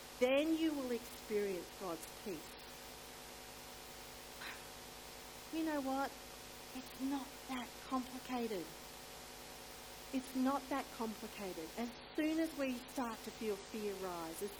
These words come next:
soon as the enemy starts to rob something from us, we need to pray and give thanks so that we experience God's peace, which exceeds anything we can understand.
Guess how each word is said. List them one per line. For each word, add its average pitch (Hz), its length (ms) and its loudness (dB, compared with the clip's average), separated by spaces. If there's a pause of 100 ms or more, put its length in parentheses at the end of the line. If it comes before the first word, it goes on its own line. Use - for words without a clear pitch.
soon 320 220 6
as 285 140 2
the 240 160 2
enemy 220 380 2
starts 202 260 2 (100)
to 196 100 2 (420)
rob 247 200 8 (140)
something 214 360 2 (120)
from 185 200 2
us, 156 180 -2 (960)
we 254 120 10
need 214 280 8 (120)
to 180 240 6 (960)
pray 220 280 4 (400)
and 190 140 -2
give 175 120 0 (160)
thanks 160 240 -2 (1080)
so 208 120 6
that 202 160 4
we 226 140 8
experience 247 720 4 (100)
God's 202 260 4 (220)
peace, 190 180 4 (160)
which 220 220 2
exceeds 233 560 4 (340)
anything 302 600 8
we 202 100 8
can 220 180 0
understand. 196 680 2